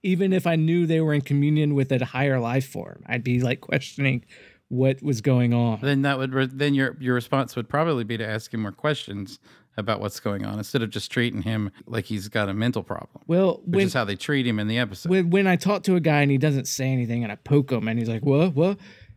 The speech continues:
Speaker 1: And you can't get a word out of him. How do you, like, I don't know.
Speaker 2: Yeah, but the last time he did this, he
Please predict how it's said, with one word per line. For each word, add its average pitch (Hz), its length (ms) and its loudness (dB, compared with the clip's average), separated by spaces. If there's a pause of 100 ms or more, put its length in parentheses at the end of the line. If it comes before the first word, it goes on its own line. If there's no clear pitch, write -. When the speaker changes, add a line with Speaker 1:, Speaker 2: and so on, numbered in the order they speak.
(220)
Speaker 1:
And 143 260 2
you 147 160 0
can't 143 260 0
get 143 120 4
a 127 40 4
word 147 220 4
out 117 160 2
of 113 160 -2
him. 131 120 2
How 143 200 2
do 147 160 2
you, 139 260 0 (260)
like, 120 260 -6 (100)
I 127 80 -10
don't 131 140 -4
know. 127 260 -4
Speaker 2:
Yeah, 240 240 -4
but 214 260 -6
the 196 120 -2
last 226 280 0
time 208 200 0
he 190 100 0
did 190 240 -2
this, 202 260 0
he 196 280 -4